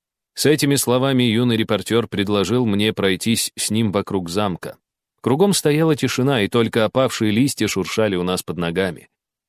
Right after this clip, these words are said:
Я уже говорил, что замок был весьма запущен. Древние камни,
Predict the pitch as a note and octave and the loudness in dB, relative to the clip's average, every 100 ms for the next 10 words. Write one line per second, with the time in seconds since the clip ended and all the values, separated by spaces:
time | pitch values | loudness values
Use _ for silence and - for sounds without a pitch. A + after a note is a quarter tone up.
0 | _ E2 G2+ G#2 G#2+ A2 B2+ F3+ C#3+ - | _ 0 2 2 0 2 2 2 0 -2
1 | E2+ G2 G2+ F#2+ E2 F#2+ F#2+ - F#2 F2 | 0 0 0 -2 -2 -2 -2 -2 -2 -2
2 | G#2+ - E3+ - - - _ _ _ - | -4 -2 -2 -4 -8 -16 _ _ _ -2
3 | C#3+ D#3 D#3+ D#3 C3 C3+ C#3+ D#3 | 0 2 2 2 2 0 2 0